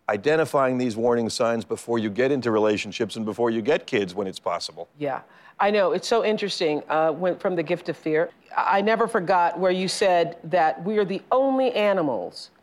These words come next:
Speaker 2: who will have that little feeling. You will sense that little feeling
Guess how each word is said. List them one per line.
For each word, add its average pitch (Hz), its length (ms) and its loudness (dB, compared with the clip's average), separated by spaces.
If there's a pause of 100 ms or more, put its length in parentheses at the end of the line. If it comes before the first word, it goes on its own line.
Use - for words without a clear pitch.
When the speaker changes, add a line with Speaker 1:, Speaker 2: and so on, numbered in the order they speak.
(400)
Speaker 2:
who 240 120 -4
will 190 240 -2 (120)
have 247 320 0
that 226 260 2
little 208 240 2
feeling. 185 500 -2
You 151 120 -6
will 160 100 -6
sense 226 380 -2
that 190 240 0
little 180 160 -4
feeling 160 600 -4